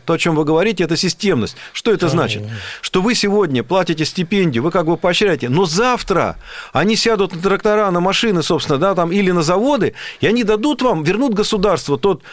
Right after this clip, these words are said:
Speaker 1: то, во ш-, во ш-, во что вы вкладываете. Ведь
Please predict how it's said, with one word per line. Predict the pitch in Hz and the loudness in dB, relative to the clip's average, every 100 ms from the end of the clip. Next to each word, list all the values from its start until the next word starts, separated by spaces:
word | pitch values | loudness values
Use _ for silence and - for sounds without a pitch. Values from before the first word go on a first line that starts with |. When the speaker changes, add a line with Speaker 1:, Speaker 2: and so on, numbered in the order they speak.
| - - - | -20 -20 -6
Speaker 1:
то, | 247 277 269 | 0 2 0
во | 131 165 | -2 -2
ш-, | - 180 | -2 0
во | 170 | 0
ш-, | 165 | 0
во | 151 - 165 | -4 -2 -2
что | - 262 | 0 0
вы | 220 | 0
вкладываете. | - 226 208 143 104 110 | 0 0 2 0 -2 -2
Ведь | 139 | -4